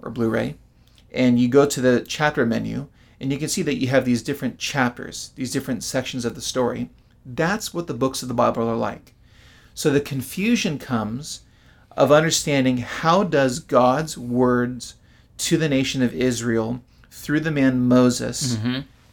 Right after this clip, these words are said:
Speaker 1: relate to God's words to the church through the God-man, Jesus Christ. And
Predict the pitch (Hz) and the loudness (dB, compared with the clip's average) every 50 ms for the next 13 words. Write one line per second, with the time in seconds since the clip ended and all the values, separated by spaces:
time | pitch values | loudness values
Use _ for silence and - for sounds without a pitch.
0 | _ _ _ _ - _ - 139 131 135 135 135 151 147 143 139 139 - - - | _ _ _ _ -20 _ -6 0 2 4 8 8 10 8 8 6 2 -6 -8 -6
1 | - - 147 135 127 123 120 - 127 123 120 110 151 131 127 131 139 147 139 - | -2 0 2 4 4 4 2 0 -2 -6 -2 4 4 6 6 6 6 4 2 0
2 | 139 123 123 123 117 120 120 117 120 117 - - - - - - - - _ - | 0 4 6 6 6 6 4 2 0 -4 -8 -8 -10 -14 -20 -20 -20 -20 _ -6
3 | - - - - 139 135 127 127 123 120 120 120 117 113 - - - - _ - | -4 -2 0 2 4 4 6 6 6 6 4 4 2 -2 -6 -14 -20 -20 _ -14
4 | - 120 131 131 131 - - - 170 143 123 120 113 - - - - _ - - | -6 0 0 0 0 0 -2 2 4 4 4 4 2 -2 -8 -10 -10 _ -20 -20
5 | - - - 147 139 131 120 123 120 120 113 117 - 135 120 139 127 123 123 120 | -14 -6 -2 0 0 2 4 4 4 4 2 0 -6 -6 -2 2 2 2 2 2
6 | 120 120 120 117 113 117 117 117 - - - 113 123 123 117 - 123 110 - - | 0 0 -2 -2 -2 -4 -8 -10 -12 -14 -10 -6 -2 -2 -2 -2 -2 -6 -6 -6
7 | - 113 - - - - - - - - - - _ - - - - _ - - | -6 -6 -6 -6 -10 -14 -18 -20 -20 -20 -20 -20 _ -20 -20 -20 -20 _ -4 -2
8 | 139 139 131 - | 0 0 0 -2